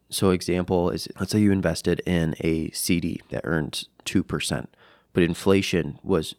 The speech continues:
two percent as well. Well, your real return would have been zero. Let's say you invested in a ten-year treasury and,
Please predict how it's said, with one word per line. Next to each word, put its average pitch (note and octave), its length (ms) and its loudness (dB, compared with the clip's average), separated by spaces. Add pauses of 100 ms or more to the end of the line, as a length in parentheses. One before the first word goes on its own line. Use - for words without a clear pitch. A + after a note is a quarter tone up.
two F2 180 0
percent D2+ 400 -4
as - 140 -8
well. - 300 0 (640)
Well, F#2+ 240 6
your F#2+ 180 -2
real G#2 220 8
return F2+ 380 2
would - 80 -2
have E2+ 100 0
been D#2+ 180 0
zero. A1 380 -2 (300)
Let's F#2+ 180 2
say G2+ 160 4
you G2+ 180 6
invested F#2 600 2
in F2+ 100 0
a D#2+ 80 0
ten-year F2+ 460 0
treasury F2 640 -2
and, D#2+ 240 -4